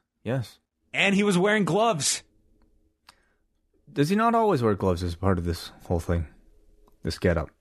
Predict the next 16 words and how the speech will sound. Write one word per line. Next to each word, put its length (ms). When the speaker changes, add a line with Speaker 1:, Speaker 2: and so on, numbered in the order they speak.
Speaker 2:
Um, 520
maybe 380
he 140
has 260
in 80
the 80
past. 580
I, 480
I, 260
I 80
guess 180
I 60
haven't 200
noticed 280
them 140
before. 340